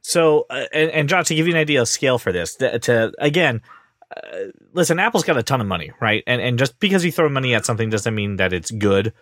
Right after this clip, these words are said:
that it's of quality, or that it means that it'll, it'll be successful. We can all agree on that, correct?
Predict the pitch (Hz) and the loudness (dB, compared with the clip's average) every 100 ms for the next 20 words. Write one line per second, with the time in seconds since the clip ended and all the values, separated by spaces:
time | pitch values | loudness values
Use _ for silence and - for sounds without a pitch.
0 | _ - 95 92 90 - 156 156 147 147 | _ -2 -2 -2 -6 -2 0 2 2 0
1 | - 120 117 107 107 104 107 107 101 104 | 0 0 0 2 0 -2 -6 -8 -4 -4
2 | 95 92 92 98 95 92 90 - - 90 | -2 -2 -2 -4 -6 -8 -8 -8 -4 -4
3 | - 76 - 117 127 139 120 110 95 78 | -4 -14 -8 -4 2 4 4 2 0 -2
4 | 76 - 110 110 - | -10 -4 -2 -2 -6